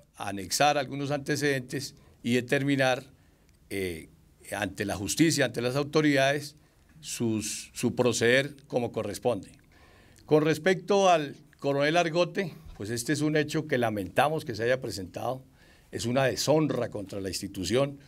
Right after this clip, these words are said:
No seremos tolerantes nunca a aquellos que deshonren el honor militar,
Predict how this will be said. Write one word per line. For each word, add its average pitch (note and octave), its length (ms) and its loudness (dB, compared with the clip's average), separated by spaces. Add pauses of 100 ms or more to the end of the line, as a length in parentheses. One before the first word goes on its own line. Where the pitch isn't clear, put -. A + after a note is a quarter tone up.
(260)
No C#3 360 2
seremos D3 480 0
tolerantes C3 760 -2
nunca F#3 600 2 (340)
a A2+ 80 -8
aquellos D3 420 0
que D3 120 -4
deshonren C#3 680 0
el A#2 180 0
honor C3 300 2
militar, C3 540 -2